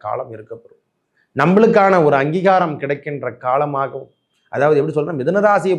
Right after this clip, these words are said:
பொறுத்த வரைக்கும் நம்மளுக்குன்னு ஒரு அங்கீகாரம் இல்லைன்னா இனிமேல் நீங்க பெறுகின்ற எல்லாமே வெற்றி, வெற்றி, வெற்றி.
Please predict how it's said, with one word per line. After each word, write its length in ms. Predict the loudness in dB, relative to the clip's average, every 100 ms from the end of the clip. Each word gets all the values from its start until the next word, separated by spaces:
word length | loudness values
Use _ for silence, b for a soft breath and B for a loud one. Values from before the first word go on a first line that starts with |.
| -2
பொறுத்த 240 | -4 -2 -2
வரைக்கும் 300 | -4 -8 -20 _ _ _
நம்மளுக்குன்னு 600 | -2 2 2 2 2 4 4
ஒரு 80 | 4
அங்கீகாரம் 540 | 2 2 4 4 2 0
இல்லைன்னா 260 | -2 -2 -4 -8 -10
இனிமேல் 380 | -10 -8 -6 -8 -10
நீங்க 160 | -12 -10 -8
பெறுகின்ற 420 | -6 -6 -8 -6 -6
எல்லாமே 400 | -4 -2 -2 -4 -12 _ _ _ -6
வெற்றி, 480 | -2 -2 -2 -2 0 0
வெற்றி, 300 | -2 -4 -6 -4
வெற்றி. 280 | -6 -10